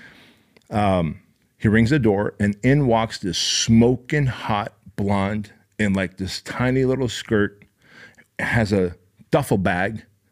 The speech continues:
and he looks at me as she walks in.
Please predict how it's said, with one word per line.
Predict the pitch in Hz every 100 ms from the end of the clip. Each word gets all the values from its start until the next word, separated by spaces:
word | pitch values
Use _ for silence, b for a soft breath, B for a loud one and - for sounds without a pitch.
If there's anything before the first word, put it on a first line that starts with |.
| _ _ _ _ _ _ _ -
and | 110 104 98
he | 104 101
looks | 113 147 -
at | 117
me | 90 80 101 - -
as | 98
she | 104
walks | 95 117 127 -
in. | 110 117